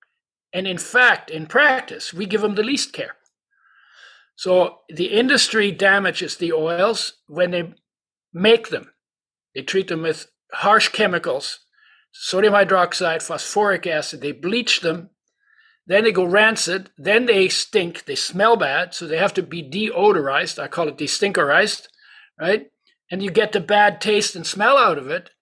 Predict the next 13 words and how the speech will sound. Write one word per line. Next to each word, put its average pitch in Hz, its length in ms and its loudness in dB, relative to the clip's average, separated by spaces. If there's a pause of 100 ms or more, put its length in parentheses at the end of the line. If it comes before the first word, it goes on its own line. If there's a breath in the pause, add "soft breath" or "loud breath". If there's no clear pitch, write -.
(160)
And 170 160 -6
that, 226 420 4 (200)
to 202 120 -8
do 233 240 -4
that, 202 200 2
you 165 100 -2
have 190 180 0
to 151 60 -16
heat 196 200 -6
it 196 120 -10
to 180 80 -10
frying 165 380 -4
temperature. 190 560 -10